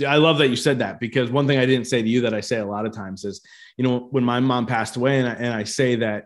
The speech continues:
you know, I said that she died because she didn't love herself. I woke up one day after going through a three-month blackout drunk bender.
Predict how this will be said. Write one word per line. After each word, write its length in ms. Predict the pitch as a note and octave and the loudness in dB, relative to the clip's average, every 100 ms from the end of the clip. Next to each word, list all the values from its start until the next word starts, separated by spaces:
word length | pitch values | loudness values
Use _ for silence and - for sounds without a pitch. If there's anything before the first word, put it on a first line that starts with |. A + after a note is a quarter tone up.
| - | -8
you 100 | A2+ | -6
know, 240 | G2+ G#2 - | -6 -8 -8
I 120 | A2 | -6
said 200 | G#2+ B2 | -2 -4
that 140 | A2+ - | -4 -6
she 160 | A2+ | -6
died 260 | G#2+ G#2+ G#2 | -4 -4 -4
because 180 | - G#2+ | -8 -8
she 120 | A2+ | -8
didn't 120 | F#2+ | -4
love 140 | G#2+ C#3 | -2 -2
herself. 480 | A#2 G#2+ F#2 - _ _ _ _ _ _ _ C3 | -4 -8 -12 -14 _ _ _ _ _ _ _ 0
I 120 | E3+ | 4
woke 260 | D#3+ C3+ | 6 4
up 200 | C3+ D3 | 2 0
one 180 | B2+ A2 | -2 -2
day 260 | G2 F#2 G2 | -4 -6 -6
after 320 | A2+ A#2 B2 | -6 -4 -2
going 240 | A#2+ A#2 | -2 -2
through 180 | A2 A2+ | -2 -4
a 40 | A2 | -4
three-month 580 | - B2+ A#2+ A2+ A2 _ _ - | -2 0 2 0 -4 _ _ -2
blackout 440 | B2 A#2+ A#2+ G#2 | 0 0 -2 -4
drunk 300 | A#2+ A2 - | -6 -6 -6
bender. 440 | G#2 G2+ F#2+ F2 | -6 -4 -6 -10